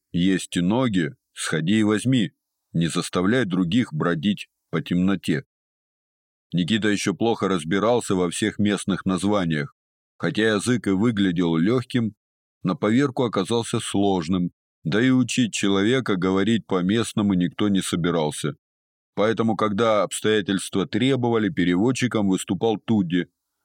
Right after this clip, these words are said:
В остальных случаях бизнесмен пытался догадаться по интонации. Как-то Никита рисовал в тоннеле мудрой лошади. Тудди сидел возле противоположной стены и дремал.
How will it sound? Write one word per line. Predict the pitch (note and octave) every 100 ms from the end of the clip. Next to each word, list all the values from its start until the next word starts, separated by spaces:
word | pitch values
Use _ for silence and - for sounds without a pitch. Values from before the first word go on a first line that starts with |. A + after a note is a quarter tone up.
| -
В | F#2
остальных | F2+ - F#2+ F#2 E2+
случаях | - B2 C3 - F#2+
бизнесмен | D#2+ F2+ E2 E2 - G#2+ A#2 G2
пытался | E2+ G2+ G2+ -
догадаться | E2 E2+ F2+ F2+ G2 -
по | D#2+ F2
интонации. | E2 D2+ F2 E2 D2 - D2+ C#2+ - _ _ _ _ _ _ _ _ _
Как-то | - B2 B2+
Никита | C3+ C3 B2 D#3 A2+
рисовал | G#2 - A2 A#2+ A#2+
в | -
тоннеле | - G2 A#2 A#2+ G2
мудрой | G#2 A2 G2+ G#2+
лошади. | G#2 F2 - D#2 D2+ C#2+ _ _ _
Тудди | - G#2 F#2+
сидел | F2+ G2 F#2 G#2 F#2
возле | F2+ F2 F2+
противоположной | E2+ F2 F2 F2+ F2 D#2+ F2+ E2+ D#2 D#2+
стены | - G2 B2
и | G#2
дремал. | D#2 D#2+ D2+ D2 D2